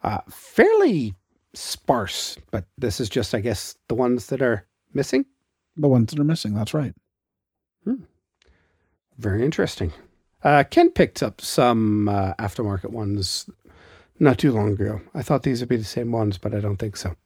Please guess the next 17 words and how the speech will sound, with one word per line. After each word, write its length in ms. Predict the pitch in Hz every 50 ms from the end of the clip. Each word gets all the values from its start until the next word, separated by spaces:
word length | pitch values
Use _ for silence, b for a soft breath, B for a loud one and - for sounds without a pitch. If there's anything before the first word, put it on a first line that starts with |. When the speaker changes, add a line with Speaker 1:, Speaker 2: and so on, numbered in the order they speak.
| b b b b b
Speaker 2:
Mm, 260 | 156 131 123 135 123
Print 180 | - - 180 139
Lab 320 | 147 160 175 175 160 143
is 240 | 151 143 131 120 113 -
only 200 | - 147 139 135
available, 400 | 127 120 127 135 123 120 123 120 120
I 80 | 120
think 280 | 120 - 190 185 - _
Print 180 | - 147 143 -
Lab 180 | - 139 135 127
is 60 | 117
only 220 | 123 120 123 120 117
available 320 | 110 117 120 113 117 113
from 120 | 104 101 104
Spot 240 | - - 131 113 -
Models, 380 | 110 120 117 113 117 110 -
so. 200 | - - - -